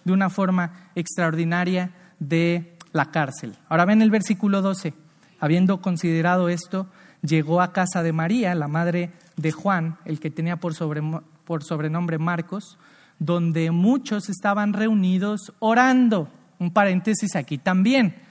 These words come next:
Vean la conexión con el versículo cinco, ¿sí? Muchos estaban aquí orando. Versículo trece. "Cuando llamó Pedro a la puerta del patio,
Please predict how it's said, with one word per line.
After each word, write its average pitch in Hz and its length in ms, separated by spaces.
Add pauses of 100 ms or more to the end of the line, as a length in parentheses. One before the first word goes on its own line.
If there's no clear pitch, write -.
(260)
Vean 190 240
la 214 120
conexión 220 460
con 240 180
el 226 120
versículo 196 560
cinco, 233 500
¿sí? 214 320 (200)
Muchos 180 300
estaban 190 320
aquí 190 200
orando. 185 360
Versículo 165 540
trece. 156 400 (560)
"Cuando 175 300
llamó 180 320
Pedro 233 400
a - 20
la 180 160
puerta 214 340
del 185 140
patio, 143 460